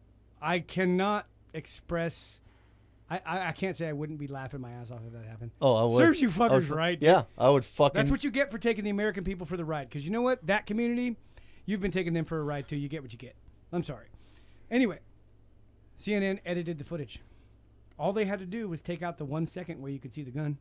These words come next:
Speaker 1: So it looked like he just got shot and fell down.
Speaker 2: Yeah.
Speaker 1: Yeah. Um, where's,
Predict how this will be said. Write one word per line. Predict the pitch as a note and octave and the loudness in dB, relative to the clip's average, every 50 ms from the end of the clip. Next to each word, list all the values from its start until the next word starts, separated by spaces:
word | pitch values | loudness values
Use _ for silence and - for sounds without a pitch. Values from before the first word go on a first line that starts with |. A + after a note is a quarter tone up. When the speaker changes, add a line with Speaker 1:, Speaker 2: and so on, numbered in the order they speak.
| - - _ _ _ _ _ _ _ _ _ _ _ _ _ _ _ _ _ | -12 -20 _ _ _ _ _ _ _ _ _ _ _ _ _ _ _ _ _
Speaker 1:
So | - - E3 E3 | -10 -6 -6 -6
it | D#3 | -4
looked | D3+ C#3 - | -4 -6 -6
like | D#3+ D#3+ D3+ A2 | -6 -6 -6 -6
he | A#2 D3 D3+ | -6 -8 -8
just | C#3 C3 D3+ C#3+ - | -6 -8 -8 -8 -8
got | - C#3+ C#3 - | -10 -12 -12 -12
shot | - D#3 C3+ C3 | -12 -12 -12 -12
and | - - | -14 -14
fell | - C3+ B2+ | -12 -12 -10
down. | C3 B2+ A#2 F#2+ - - _ | -10 -10 -10 -12 -14 -10 _
Speaker 2:
Yeah. | - C#3+ C3 A2 - - - - - - - - | 2 4 4 4 2 -4 -12 -20 -20 -20 -8 -4
Speaker 1:
Yeah. | F3 F#3+ D3 - - - - - | -2 -2 -2 -4 -10 -18 -8 -2
Um, | G3+ G#3 G#3+ G#3+ G#3+ G#3+ G#3 G3 - - - - - - - - | 2 4 6 6 6 6 4 4 0 -4 -12 -20 -20 -20 -12 -4
where's, | D3 G3 B3+ C#4 A#3 - | -2 0 0 0 -2 -8